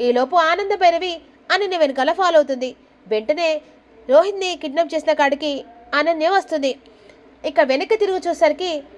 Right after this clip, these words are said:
ఆనంద భైరవి ఒక్కసారిగా ఉలిక్కి పడుతుంది. చుట్టుపక్కల రౌడీలు ఉంటారు. ఈలోపు ఆనందను కొట్టడానికి వచ్చిన రౌడీలు, "ఇప్పుడు ఎలా కాపాడుకుంటావు? నీ కొడుకుని కిడ్నాప్ చేసింది నేనే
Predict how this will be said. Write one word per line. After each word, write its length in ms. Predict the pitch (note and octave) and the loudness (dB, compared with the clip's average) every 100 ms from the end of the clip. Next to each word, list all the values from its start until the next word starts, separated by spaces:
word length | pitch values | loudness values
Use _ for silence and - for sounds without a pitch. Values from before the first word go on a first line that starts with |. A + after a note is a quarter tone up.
| E4+ | 0
ఆనంద 300 | F#4 E4 D4+ | 2 4 4
భైరవి 420 | D4+ C#4+ B3+ A#3+ - _ - | 2 2 -2 -6 -14 _ -10
ఒక్కసారిగా 480 | A3 G#4 G4 E4+ G4+ | -4 -2 -2 -2 -2
ఉలిక్కి 300 | F#4 C#4+ D4+ | -2 -4 -2
పడుతుంది. 460 | D4+ C#4 B3+ A#3+ - - - _ - A#3+ | 0 0 -2 -4 -8 -20 -20 _ -10 -10
చుట్టుపక్కల 420 | D4 E4+ E4+ G4+ | -2 0 2 2
రౌడీలు 360 | G4 F#4+ F#4+ | 2 2 0
ఉంటారు. 340 | F#4 D#4 D4 B3+ - - - - | 0 2 2 -2 -12 -20 -14 -2
ఈలోపు 560 | A3+ A#3+ C4 E4 D4 - - | 0 0 0 2 0 0 -6
ఆనందను 480 | A3+ A#3+ D#4+ E4+ D#4+ | -2 2 2 2 0
కొట్టడానికి 540 | D4+ C#4 D4+ D4 C#4+ D4 | 0 0 0 -2 -2 -2
వచ్చిన 320 | C#4 C#4 B3+ | -2 -4 -2
రౌడీలు, 560 | A#3+ B3+ E4 D4 D4 B3 - - - - | 2 2 2 -2 -2 -4 -18 -20 -20 -12
"ఇప్పుడు 260 | D#4 G#4+ A4 | -6 2 2
ఎలా 240 | G4 F#4+ | 2 0
కాపాడుకుంటావు? 800 | F#4 F4+ F4+ F4 F4 D#4 E4+ F4 - - - - C4+ | 2 2 2 -2 -4 0 2 0 -8 -20 -20 -16 -8
నీ 120 | F4 | -4
కొడుకుని 380 | - D#4 G4 F#4 | 0 0 -2 -4
కిడ్నాప్ 420 | E4 D4+ G4 F#4 | -4 -4 -4 -4
చేసింది 280 | D#4+ F4+ A4+ | -4 0 2
నేనే 360 | F#4+ E4+ C4 | 2 0 -2